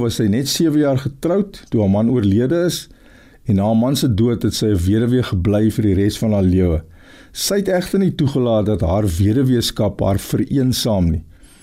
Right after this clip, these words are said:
Sy het nie van die tempel of die kerk weggebly nie. Selfs op haar hoë ouderdom was sy aktief betrokke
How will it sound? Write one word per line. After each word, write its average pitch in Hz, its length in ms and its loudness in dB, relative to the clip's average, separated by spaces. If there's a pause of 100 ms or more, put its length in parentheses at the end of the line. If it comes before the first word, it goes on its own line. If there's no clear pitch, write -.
(160)
Sy - 160 -4
het 139 140 0
nie 170 120 0
van 180 140 0
die 156 140 0
tempel 143 440 0
of 107 80 0
die 104 200 -4
kerk 131 560 -2
weggebly 120 580 0
nie. 156 220 0 (500)
Selfs - 440 -2
op 101 120 0
haar 98 240 2
hoë 113 480 2
ouderdom 131 500 0
was 95 140 0
sy - 80 -2
aktief - 600 -2
betrokke 127 680 -2